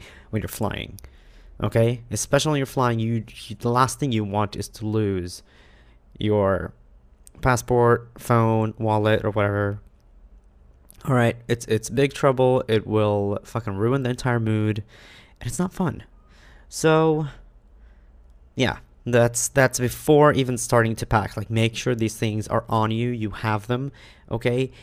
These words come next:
And your ticket, passport, and whatever, I don't know, P C R test or whatever it is needed is in your pocket, ready to, um, uh, to just literally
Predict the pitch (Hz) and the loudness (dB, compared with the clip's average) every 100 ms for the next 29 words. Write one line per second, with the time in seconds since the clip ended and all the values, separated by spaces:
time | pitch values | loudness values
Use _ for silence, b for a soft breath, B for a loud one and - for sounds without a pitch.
0 | B - 113 107 - 160 - 123 - - | B -4 -2 -2 0 0 2 -2 -2 -2
1 | 120 127 - 104 95 - - b b - | -2 -2 -4 -2 -2 -4 -12 b b -6
2 | 120 113 110 104 92 - 117 120 120 127 | 0 0 0 -4 -8 -6 0 0 2 2
3 | 123 - - - - - 73 - 107 120 | 0 -2 -14 -20 -16 -10 -10 -6 -4 -2
4 | 104 101 117 - 117 117 120 110 - 113 | -4 -4 -4 2 2 2 2 0 -2 -2
5 | 113 113 113 110 101 113 131 147 107 104 | -2 -2 -2 -2 -4 -2 0 2 2 2
6 | 110 B B B B B - 120 117 - | 0 B B B B B -6 -4 -4 -2
7 | 135 131 - 120 117 - 107 107 113 98 | 0 0 -2 -4 -4 -4 -4 0 0 0
8 | 104 113 113 113 - 113 104 101 98 b | -2 0 -2 -4 -6 -4 -4 -4 -6 b
9 | b b b b - 101 101 95 90 90 | b b b b -8 -4 -4 -4 -6 -8
10 | 90 - - b b b b b - - | -12 -14 -20 b b b b b -20 -20
11 | - 113 107 - 117 117 107 - - - | -4 -2 -2 -4 -2 -2 -2 -6 -14 -4
12 | 120 123 113 110 104 92 | 2 4 4 4 2 0